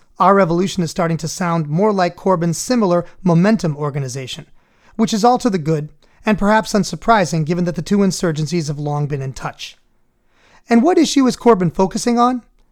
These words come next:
Public education. Namely, stopping the Conservatives from increasing the fairly small number of U K public exam high schools, known as grammar schools. He is calling for the large socialist camp coalescing around Labour to defend the egalitarian tradition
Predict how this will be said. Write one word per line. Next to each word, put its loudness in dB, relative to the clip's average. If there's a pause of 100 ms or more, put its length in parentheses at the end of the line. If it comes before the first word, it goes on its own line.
(400)
Public 2
education. -4 (580)
Namely, 2 (140)
stopping 0
the 0
Conservatives 0 (160)
from 0
increasing 0
the -2
fairly 0
small 0
number 2
of -6
U -2
K -4
public -2
exam -2
high -4
schools, -12 (280)
known 2
as -2 (220)
grammar 4
schools. -10 (560)
He 2
is 2
calling 4
for 0
the -2
large 2
socialist -2
camp -2
coalescing -2
around 0
Labour -6 (300)
to 0
defend 2
the 2
egalitarian 0
tradition -4